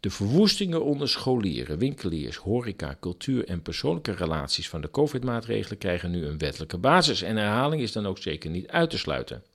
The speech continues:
Immers, virussen zijn er driehonderdvijfenzestig dagen per jaar. En elk virus kan nu tot een pandemie worden uitgeroepen,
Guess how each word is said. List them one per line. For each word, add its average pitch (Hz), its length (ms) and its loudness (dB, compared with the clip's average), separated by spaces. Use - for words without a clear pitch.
Immers, 160 360 4
virussen 151 480 4
zijn 107 280 4
er 117 140 2
driehonderdvijfenzestig 104 1000 2
dagen 95 380 2
per 151 120 4
jaar. 185 260 6
En 120 80 2
elk 185 240 0
virus 147 380 0
kan 135 200 0
nu 143 180 6
tot 131 220 2
een 123 160 2
pandemie 131 840 4
worden 101 320 4
uitgeroepen, 98 720 4